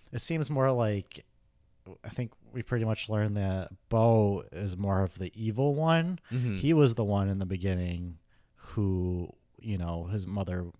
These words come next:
Speaker 1: was slapping. He was the one misbehaving.
Speaker 2: He's the one
Speaker 1: Not that you
Speaker 2: strapped
Speaker 1: deserve
Speaker 2: down.
Speaker 1: that if you mis-, misbehaving. Yeah.
Speaker 2: <laughs>
Speaker 1: And he, the other, Vincent is basically just doing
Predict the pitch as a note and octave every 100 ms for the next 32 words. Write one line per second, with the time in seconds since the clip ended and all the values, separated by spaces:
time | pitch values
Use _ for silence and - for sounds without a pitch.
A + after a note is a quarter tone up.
0 | - F#2+ - G2 G2+ F#2+ G2+ F#2 G2 G2+
1 | F#2+ F#2+ F#2 G2 F#2+ - F#2 F2+ E2 E2+
2 | F#2+ A2+ G#2+ G2+ B2+ B2 A#2+ B2+ C3+ C3+
3 | B2 G#2 F#2+ F#2+ F#2+ F#2+ F#2+ F2 G2 G2
4 | - - F#2+ F#2+ - A#2 G2+ F#2+ G#2 A#2
5 | G#3 - A#3+ - B3 C4 - - A2+ A2
6 | A2 A#2 B2 A#2 C3 C3 D3+ C#3 A#2 E3+
7 | E3+ C3 A2 F#2+ A2+ G2 A2 - G2+ F#2
8 | F#2 F2 - G2+ F#2+ F#2 F2+